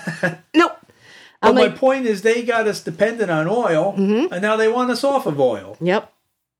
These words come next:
Speaker 1: Now
Speaker 2: Natural
Speaker 1: they want us,
Speaker 2: gas.
Speaker 1: they want us to be dependent on electricity.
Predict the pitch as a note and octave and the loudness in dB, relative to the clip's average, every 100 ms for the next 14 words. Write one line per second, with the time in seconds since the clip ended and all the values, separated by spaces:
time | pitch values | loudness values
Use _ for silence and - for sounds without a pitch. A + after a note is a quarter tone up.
0 | _ _ _ _ _ _ _ A3 G3+ G3 | _ _ _ _ _ _ _ 2 2 2
1 | A3+ A3+ A3+ A#3+ B3+ A3+ G3+ G3+ G3+ - | 4 4 6 4 2 0 2 0 -2 -8
2 | F3+ G3 F3 E3 G3 F#3 F#3 F3 F#3 F#3+ | -10 -8 -8 -4 -4 -4 -8 -6 -4 -4
3 | G3 F#3+ C4 F3+ A2 G#2 G2+ G3 | -4 -4 -4 -4 -6 -10 -12 -14